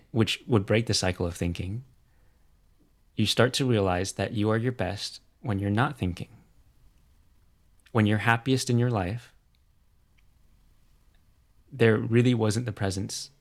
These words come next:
of thinking. <clears throat> And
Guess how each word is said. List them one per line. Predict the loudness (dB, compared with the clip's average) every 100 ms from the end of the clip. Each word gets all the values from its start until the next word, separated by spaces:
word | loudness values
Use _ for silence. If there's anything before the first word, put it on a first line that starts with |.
| -6
of | -4 -4
thinking. | -4 -6 -4 -8 -12 _ _ _ _ _ _ -2
<clears throat> | -2 -2 -10 _ -20 _ _ 0
And | 4 4